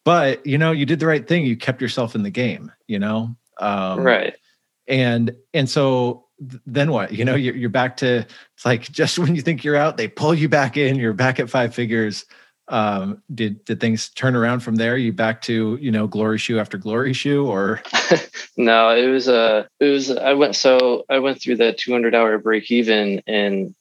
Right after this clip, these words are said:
Speaker 2: like, going on trips during that, I was putting in a lot of hours and going through a lot of variance and dealing with some heat at this point. And it was just getting frustrating 'cause I'd go on trips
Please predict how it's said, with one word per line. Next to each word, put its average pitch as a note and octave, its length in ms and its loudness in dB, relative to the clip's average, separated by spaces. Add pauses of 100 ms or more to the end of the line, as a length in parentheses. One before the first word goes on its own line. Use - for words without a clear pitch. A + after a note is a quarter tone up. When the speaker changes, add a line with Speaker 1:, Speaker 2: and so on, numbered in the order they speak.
(160)
Speaker 2:
like, A#2 340 2 (480)
going C#3 280 4
on B2 100 0
trips D3+ 400 2
during A2+ 340 2
that, G#2+ 320 0 (320)
I A#2 100 4
was A2 540 0 (220)
putting B2 300 4
in A2+ 440 2 (640)
a A#2+ 60 4
lot A2+ 260 4
of - 60 -2
hours A#2+ 720 2
and G#2 560 0
going A2 260 4
through G#2+ 260 2
a G#2 40 4
lot G#2 140 2
of G2 140 0
variance A2 520 0
and G2 240 -2
dealing G#2+ 320 4
with G2+ 100 0
some G#2+ 200 -4
heat A#2+ 340 2
at A2+ 140 0
this A#2 200 0
point. A2+ 440 0 (520)
And A#2+ 100 4
it - 20 6
was A#2+ 100 2
just B2 200 2
getting A#2 220 4
frustrating A2+ 500 4
'cause - 100 -4
I'd G#2+ 180 2
go A#2 140 6
on G#2 120 -2
trips - 600 2